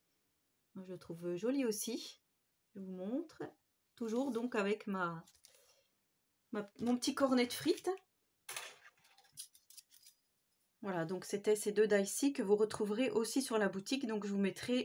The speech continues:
le lien vers, euh, ces deux dies sorcières que je trouve vraiment très jolies. Voilà, donc après, euh, des petites découpes qu'on m'avait offertes. Et un petit montage sympathique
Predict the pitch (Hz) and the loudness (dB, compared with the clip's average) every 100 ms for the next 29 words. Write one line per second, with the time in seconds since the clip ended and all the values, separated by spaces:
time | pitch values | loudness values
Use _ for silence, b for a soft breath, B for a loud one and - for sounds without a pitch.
0 | - 202 190 196 202 294 - b b b | 0 0 0 0 0 0 -4 b b b
1 | b b _ 190 190 185 175 170 175 - | b b _ -4 -4 0 -2 -2 -6 -6
2 | 190 208 202 190 - 180 - - 165 285 | 2 4 4 2 -2 -6 -4 -2 -2 -2
3 | - - 202 - 175 175 226 254 - 214 | -10 -16 -16 -12 -6 0 2 0 0 -2
4 | 196 175 - - _ _ _ _ _ _ | -2 -4 -8 -12 _ _ _ _ _ _
5 | _ _ _ _ _ _ 214 180 180 190 | _ _ _ _ _ _ 2 4 4 2
6 | 196 180 - 202 196 185 - 185 190 208 | 0 0 2 2 4 2 -2 0 2 2
7 | 262 - 214 185 180 185 170 - 254 - | -2 -2 2 2 4 2 0 0 0 0
8 | - 294 - _ _ _ _ _ _ _ | -2 -2 -2 _ _ _ _ _ _ _
9 | _ 202 196 - _ _ _ _ - 285 | _ -6 -6 -8 _ _ _ _ 0 2
10 | 277 269 214 202 214 240 302 - - _ | 4 4 4 4 6 6 4 -4 -10 _
11 | _ _ _ _ _ - 302 285 254 - | _ _ _ _ _ 2 4 4 2 -2
12 | 254 - - | -8 -8 -10